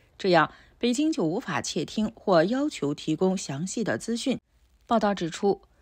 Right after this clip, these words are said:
中美紧张的地缘政治关系以及北京以国家安全为幌子设立的新规，限制公司从中国大陆跨境传输资料，这些都在促使美国和欧洲银行寻求调降在中国经商的风险。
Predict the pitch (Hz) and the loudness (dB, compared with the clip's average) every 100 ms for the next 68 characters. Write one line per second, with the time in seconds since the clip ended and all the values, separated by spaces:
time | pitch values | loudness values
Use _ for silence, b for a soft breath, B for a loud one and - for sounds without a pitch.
0 | _ 320 311 302 190 185 240 262 196 160 | _ 2 2 2 0 0 2 4 4 4
1 | 202 170 156 185 175 160 156 220 254 - | 2 0 0 -2 -2 -2 0 0 0 0
2 | 160 - 175 - 202 160 151 196 196 185 | -2 -2 -4 -2 0 2 0 -2 -2 -2
3 | 175 170 180 233 247 294 - 165 175 220 | -2 0 0 0 0 -2 -2 -2 0 -2
4 | - 147 151 185 202 233 170 143 135 - | -2 -2 0 -2 -2 -2 0 0 -2 0
5 | 220 247 - - 277 233 214 202 226 233 | 0 2 0 -4 -4 -4 -4 -2 -2 0
6 | 233 202 - 185 196 233 294 190 262 190 | 0 0 0 0 2 0 -2 -2 -2 0
7 | 185 165 - 240 175 180 139 - 147 202 | 2 0 -2 -6 -4 -4 -4 -6 -6 -4
8 | 196 254 262 180 - - - 220 220 262 | -4 -2 2 2 0 -8 -8 -4 -2 -4
9 | 269 214 175 - 185 - 175 170 190 180 | -2 0 0 0 -2 0 -2 0 -2 2
10 | 185 196 185 175 254 277 285 156 190 - | 2 2 2 2 2 2 0 0 -2 2
11 | 147 180 - 175 220 180 156 - - 160 | 2 2 0 -2 0 0 -2 -2 -2 -2
12 | 190 269 - - 156 147 254 269 175 151 | 0 0 -2 2 2 2 -2 -2 0 0
13 | - 247 294 285 156 196 202 - 143 117 | 0 0 0 0 0 0 -2 2 0 0